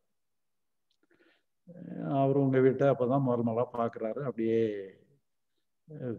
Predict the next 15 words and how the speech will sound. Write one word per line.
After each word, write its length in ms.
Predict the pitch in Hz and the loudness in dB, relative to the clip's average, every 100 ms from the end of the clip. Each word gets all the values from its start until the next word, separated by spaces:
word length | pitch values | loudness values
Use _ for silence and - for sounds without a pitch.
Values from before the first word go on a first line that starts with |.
| - | -6
கு-, 400 | 135 120 123 113 | -2 2 2 2
ground 300 | 110 120 120 | 2 2 4
ஃப்ளோரை 220 | 120 120 120 | 4 4 2
பாக்குறாரு, 440 | 113 110 110 127 | 0 0 -2 -2
first 280 | 113 110 120 | -4 -4 -2
ஃப்ளோரை 200 | 117 113 | 0 0
பாக்குறாரு. 340 | 113 113 113 135 | -2 -4 -4 -4
அப்படியே 280 | 123 135 | -2 -2
மொட்டை 240 | 127 117 120 | -2 0 0
மாடிக்கு 360 | 117 117 117 | 0 -2 -4
கூட்டு 260 | - 117 - | -4 -6 -6
போறீங்க, 400 | 120 101 95 156 | -6 -4 -4 -4
மொட்டை 240 | 123 113 107 | -4 -4 -6
மாடியையும் 640 | 101 101 101 101 117 117 | -6 -8 -10 -12 -10 -8
பாக்குறாரு. 420 | 98 98 90 | -10 -10 -20